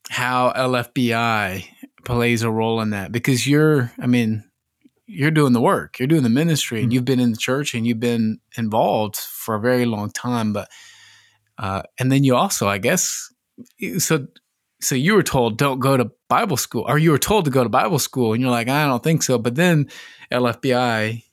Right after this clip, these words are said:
Speaker 1: was a thing that
Speaker 2: Yeah.
Speaker 1: you did, and you graduated just this
Speaker 2: Mm-hmm.
Speaker 1: last December. So maybe what, what role does, um, the Bible Institute have?
Speaker 2: Yeah, uh, it, it has been a tremendous resource to me. I, I think of it as like, uh, a supplement, you know, uh,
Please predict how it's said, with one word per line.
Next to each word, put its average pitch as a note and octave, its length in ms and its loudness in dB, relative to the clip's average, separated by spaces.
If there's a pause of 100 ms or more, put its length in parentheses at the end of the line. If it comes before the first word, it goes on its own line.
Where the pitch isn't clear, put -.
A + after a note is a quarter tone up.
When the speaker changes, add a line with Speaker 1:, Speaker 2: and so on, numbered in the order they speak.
(140)
Speaker 1:
was A#2 180 -8
a A2+ 60 -4
thing A#2 220 -4
that A2+ 100 -4
Speaker 2:
Yeah. A#2+ 60 -6
Speaker 1:
you A#2+ 80 -2
did, A#2+ 220 0
and A2+ 120 0
you A2 60 -4
graduated G#2+ 720 -4 (200)
just - 220 -10
this A2 160 -4
Speaker 2:
Mm-hmm. G#2 80 -8
Speaker 1:
last G2+ 220 -6
December. A2 420 -4
So - 120 -4
maybe D3 280 4
what, E3 240 0 (100)
what D#3+ 300 0
role C3 260 4
does, A2 280 -6 (200)
um, G2+ 300 -8
the A2 100 -10
Bible G#2+ 260 -2
Institute G#2+ 480 -6
have? - 380 -14 (720)
Speaker 2:
Yeah, A2+ 300 0 (180)
uh, B2 340 0
it, D#3 300 -2
it F#3 80 4
has D#3+ 160 4
been C#3+ 160 4
a B2 40 4
tremendous B2+ 720 4
resource B2 520 2
to B2+ 100 2
me. B2 220 6
I, A2 120 0 (100)
I C3 100 0
think D#3 260 0
of E3 140 2
it B2+ 80 4
as B2 160 4
like, A2+ 340 0
uh, G2+ 240 -2 (260)
a B2 60 -2
supplement, C3 640 2
you B2+ 160 2
know, A#2 300 2 (420)
uh, G#2 260 -2